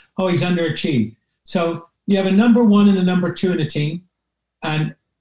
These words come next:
the same with in the three teams. So in theory, you should have Lewis Hamilton, Max Verstappen, and it would have been, um, either Charles Leclerc and Sebastian Vettel and Ferrari. That should be one, two, three.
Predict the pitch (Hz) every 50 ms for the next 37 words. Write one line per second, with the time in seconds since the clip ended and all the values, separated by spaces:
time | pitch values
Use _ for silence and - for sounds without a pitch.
0 | _ _ _ _ _ 151 147 - - 180 185 180 160 143 - - - - - 170
1 | 151 165 156 160 - - - 170 170 - - 180 147 135 127 123 - 196 190 190
2 | 180 - 247 254 240 196 160 151 156 165 - _ _ _ _ _ _ - 202 185
3 | - - - 185 175 170 156 185 233 262 233 - - 196 180 180 180 180 175 170
4 | 196 214 208 - - 214 - - - - 160 151 151 - 165 156 156 - - _
5 | _ _ _ _ _ - 160 151 156 165 175 165 165 160 - 180 160 156 156 -
6 | 113 - 151 143 135 120 - - - _ _ _ - - 160 147 151 135 - -
7 | - - - - 196 170 - 175 170 151 143 139 - 170 151 156 156 151 - -
8 | 151 151 151 147 143 131 - 156 151 143 135 123 113 110 - _ _ _ _ -
9 | 208 214 - - 208 208 190 180 180 180 175 - - 175 165 - - 170 135 113
10 | -